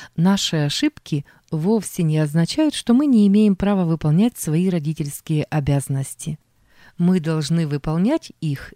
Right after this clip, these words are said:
неукоснительно. Наказывая детей,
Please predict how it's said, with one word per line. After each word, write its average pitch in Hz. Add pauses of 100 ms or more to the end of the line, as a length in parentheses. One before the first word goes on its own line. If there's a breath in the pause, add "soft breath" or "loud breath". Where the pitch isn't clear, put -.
неукоснительно. 156 (760 soft breath)
Наказывая 180
детей, 262